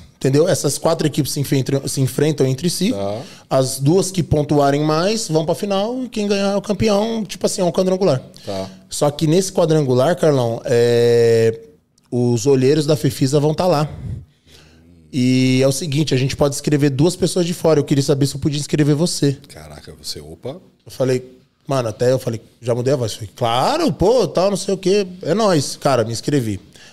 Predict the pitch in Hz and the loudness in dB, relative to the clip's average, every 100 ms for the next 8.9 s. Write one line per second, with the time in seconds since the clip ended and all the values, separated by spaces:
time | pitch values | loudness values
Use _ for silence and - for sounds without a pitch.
0 | - 135 185 196 196 240 135 127 120 143 | -4 0 2 2 -2 -4 -2 -2 -2 -4
1 | 139 131 117 113 127 135 139 117 - _ | -2 -2 0 0 -2 -4 -6 -6 -8 _
2 | _ - 120 104 90 101 107 107 120 92 | _ -12 -10 -10 -10 -6 -6 -4 -6 -6
3 | 98 107 110 - 101 113 143 143 - 135 | -6 -6 -8 -10 -10 -10 -10 -10 -10 -6
4 | 104 107 127 175 - - 80 - - - | -6 -6 -6 -8 -12 -16 -10 -8 -8 -12
5 | - - 117 80 - _ _ _ _ _ | -20 -10 -8 -8 -18 _ _ _ _ _
6 | _ _ - 95 113 113 117 117 113 92 | _ _ -18 -8 -4 -2 0 0 0 -2
7 | 117 123 82 71 - 120 113 101 113 110 | -4 -2 -4 -8 -8 -8 -4 -2 0 0
8 | 107 104 - 85 - 95 92 127 | -2 -6 -8 -12 -10 -14 -8 -8